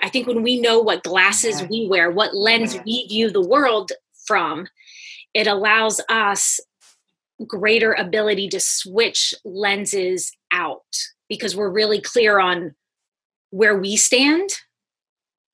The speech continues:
Speaker 1: that it allows us actually, interestingly enough,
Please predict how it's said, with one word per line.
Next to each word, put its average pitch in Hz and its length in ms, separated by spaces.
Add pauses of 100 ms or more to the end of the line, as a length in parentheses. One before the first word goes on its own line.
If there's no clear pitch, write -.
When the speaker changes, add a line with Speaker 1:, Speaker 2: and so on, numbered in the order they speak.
(160)
Speaker 1:
that 226 220
it 226 160
allows 214 360
us 214 140
actually, - 580 (140)
interestingly 208 720
enough, 185 380